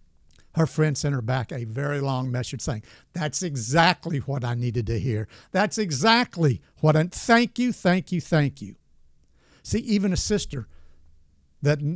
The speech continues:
that intentionally said, "I believe this is what the Lord wants," he can come and shift it.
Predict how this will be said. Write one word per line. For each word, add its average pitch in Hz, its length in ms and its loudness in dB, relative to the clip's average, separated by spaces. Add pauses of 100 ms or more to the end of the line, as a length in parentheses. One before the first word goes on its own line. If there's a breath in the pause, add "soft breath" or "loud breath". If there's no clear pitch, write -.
(120)
that 160 180 -2 (160)
intentionally 143 720 2
said, 131 260 -6
"I 143 60 -12
believe 139 420 2
this 151 160 -2
is - 160 -10
what 139 180 -4
the 143 60 -12
Lord 123 320 -4
wants," 107 340 -10 (200)
he 269 160 2
can 349 120 -8
come 220 260 0
and 151 100 -4
shift - 340 -4
it. 165 160 -12